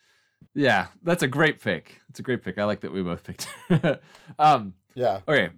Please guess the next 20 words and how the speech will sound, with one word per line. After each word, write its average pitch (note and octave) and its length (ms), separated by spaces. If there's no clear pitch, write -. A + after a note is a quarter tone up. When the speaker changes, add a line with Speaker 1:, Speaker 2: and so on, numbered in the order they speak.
Speaker 1:
so A2+ 360
I D3+ 140
get E3 100
to C#3+ 60
do C#3 120
my C3+ 120
first B2+ 300
catcher G3+ 260
this F#2 160
time. E2+ 320
I E3+ 200
am F3+ 140
going C3 240
to A2 60
choose A2 540
Titus - 960
as G#2 280
my A2 300
Speaker 2:
Titus? C4 440
Speaker 1:
Titus. C#3+ 460